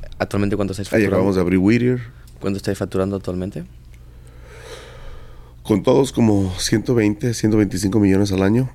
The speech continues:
Speaker 2: que no es nada, porque con los que vienen vamos a llegar a doscientos millones.
Speaker 1: O sea, que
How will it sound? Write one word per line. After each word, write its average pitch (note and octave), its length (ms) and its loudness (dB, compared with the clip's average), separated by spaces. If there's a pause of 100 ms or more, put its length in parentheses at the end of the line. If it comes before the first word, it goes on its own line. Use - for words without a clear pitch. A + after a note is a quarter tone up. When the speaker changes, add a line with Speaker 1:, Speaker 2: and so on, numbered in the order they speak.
Speaker 2:
que F#2+ 140 0
no F#2 100 2
es F#2 100 0
nada, G2 420 0 (280)
porque F#2+ 280 -2
con F2 140 0
los E2 120 0
que F2+ 140 0
vienen G#2+ 420 2
vamos F#2 220 0
a F2+ 40 2
llegar F2+ 140 0
a F2+ 80 2
doscientos F2 420 -2
millones. G#2 500 -2
Speaker 1:
O - 20 -14
sea, F2+ 120 -2
que - 120 -12